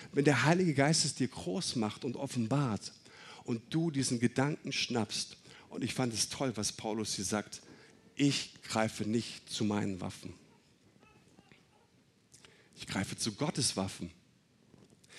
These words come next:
Was sind diese Waffen Gottes? Ja, sie haben Macht, Festungen und Gedankengebäude niederzureißen. Gedankengebäude, die uns immer wieder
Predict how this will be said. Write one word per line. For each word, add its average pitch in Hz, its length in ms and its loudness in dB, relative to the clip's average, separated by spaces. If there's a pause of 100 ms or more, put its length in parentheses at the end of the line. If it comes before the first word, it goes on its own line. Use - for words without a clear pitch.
(140)
Was 120 200 6
sind 139 180 8
diese 143 260 2
Waffen 139 300 0
Gottes? 135 520 -4 (300)
Ja, 139 200 4 (160)
sie 143 260 6
haben 127 220 6
Macht, 135 340 2 (180)
Festungen 117 920 0 (240)
und 127 260 -6
Gedankengebäude 131 1200 -2 (240)
niederzureißen. 123 800 2 (240)
Gedankengebäude, 147 1200 4 (300)
die 147 100 4
uns 143 180 4
immer 160 340 2
wieder 139 200 2